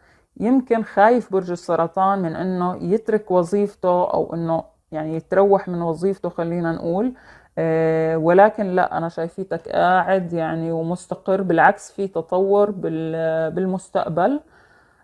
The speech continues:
آه، شايفة كمان إنه في وفرة مالية في نهاية هاي الفترة،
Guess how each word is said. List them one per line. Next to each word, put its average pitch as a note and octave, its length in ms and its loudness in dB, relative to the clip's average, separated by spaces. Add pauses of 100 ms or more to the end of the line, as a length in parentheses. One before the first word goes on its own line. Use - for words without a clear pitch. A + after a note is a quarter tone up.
(200)
آه، F3 600 4
شايفة G#3+ 800 0
كمان G3+ 640 -2
إنه F#3+ 600 -2
في A3 340 -4
وفرة G#3 420 2
مالية E3 500 0
في E3 160 -8
نهاية E3 460 0 (100)
هاي E3 180 0
الفترة، D#3+ 580 -4